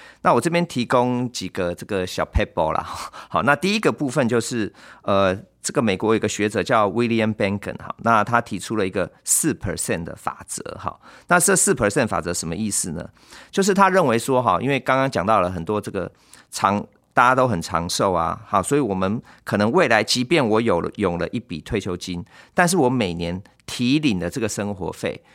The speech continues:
最好不要超过四percent。好，那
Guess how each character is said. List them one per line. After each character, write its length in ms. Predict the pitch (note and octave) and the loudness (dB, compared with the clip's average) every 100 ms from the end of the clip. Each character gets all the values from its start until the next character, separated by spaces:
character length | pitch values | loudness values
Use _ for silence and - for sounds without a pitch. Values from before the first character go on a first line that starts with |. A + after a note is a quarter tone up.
| _ | _
最 160 | - D3 | 0 2
好 160 | F2+ | 2
不 120 | - | 2
要 160 | G2+ G#2+ | 0 0
超 200 | - G#2+ | 0 -2
过 200 | G#2 G2+ | -2 -6
四 200 | - A2 | -4 -8
percent。 440 | - - - - - _ _ _ | -8 -12 -10 -12 -14 _ _ _
好， 200 | - - - - - | -6 -6 -6 -12 2
那 160 | F3 | 2